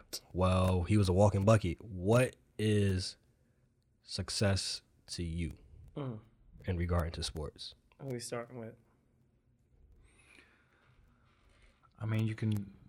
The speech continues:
Speaker 3: define it different ways. Like, for a player, the easiest way is to look at, like, "Oh, how many, how many points am I scoring?" or "How many wins I'm able to, to help my team get?"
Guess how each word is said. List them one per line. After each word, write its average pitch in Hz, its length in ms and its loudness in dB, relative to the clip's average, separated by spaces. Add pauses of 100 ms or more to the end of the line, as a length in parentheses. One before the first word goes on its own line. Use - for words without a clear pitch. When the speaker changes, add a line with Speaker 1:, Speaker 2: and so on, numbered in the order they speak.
Speaker 3:
define 104 460 -2
it 95 140 -4
different 98 320 -4
ways. 92 440 -2
Like, 87 200 -8
for 90 320 -4
a 82 140 -6
player, 104 560 2 (1700)
the 101 160 -2
easiest 107 480 2
way 104 180 6
is 95 120 2
to 98 60 -2
look 95 200 2
at, 92 200 -2
like, 90 140 -4
"Oh, 87 240 -2
how 92 200 -2
many, 92 180 -2
how 90 200 -8
many 95 160 0
points 92 380 -2
am 87 80 -6
I 85 80 -6
scoring?" 85 520 -6
or 78 280 -8 (1700)
"How 98 140 -4
many 95 160 2
wins 90 800 0
I'm 92 140 -4
able 87 240 -4
to, 82 320 -8 (760)
to - 140 -8
help 87 140 -4
my 87 120 -6
team 101 320 -4
get?" 76 260 -8